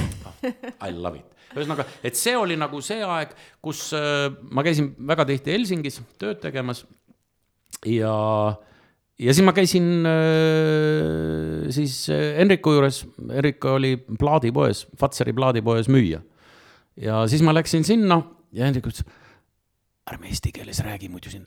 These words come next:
hästi palju käivad vargad, ke-, eestlased, kes varastavad plaate, tead." Aga ta alati tegi mulle mingisuguse maksimumalenuse ja kui ma küsin, "Kas see on juba tulnud?" "Ei, seda veel ei ole, pane kinni," ja nii edasi. Ja siis, kui ta mingi hetk ütles, "Kuule, ma tegin bändi, tead,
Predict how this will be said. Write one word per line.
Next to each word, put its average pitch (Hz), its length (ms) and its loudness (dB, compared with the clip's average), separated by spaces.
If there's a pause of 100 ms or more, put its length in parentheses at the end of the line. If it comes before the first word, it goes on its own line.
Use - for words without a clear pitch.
hästi - 240 -2
palju 95 220 -4
käivad 87 360 -14
vargad, - 480 -10
ke-, - 160 -18
eestlased, - 520 -10
kes - 200 -14
varastavad 80 460 -8 (100)
plaate, 80 460 -6
tead." 71 220 -12 (280)
Aga 117 140 0
ta 165 80 2
alati 214 260 0
tegi 139 220 -4
mulle 127 220 -2
mingisuguse 123 460 -2
maksimumalenuse 139 1120 -2
ja 131 140 0
kui 131 160 -8
ma 120 120 -2
küsin, 117 200 0
"Kas - 160 2
see 135 120 6
on 120 80 8
juba 90 200 4
tulnud?" 110 380 2
"Ei, 95 100 0
seda 101 260 2
veel 87 180 2
ei 92 80 4
ole, 101 200 4
pane 107 280 10
kinni," 104 480 6
ja 92 80 -4
nii 92 120 -6
edasi. 87 300 -10 (640)
Ja 123 80 -10
siis, - 100 -10
kui 180 140 -6
ta 170 80 -4
mingi 185 280 -6
hetk 156 200 -8
ütles, - 180 -12
"Kuule, 135 220 -6
ma 110 100 -6
tegin 113 220 -4 (200)
bändi, 120 440 0
tead, - 260 -12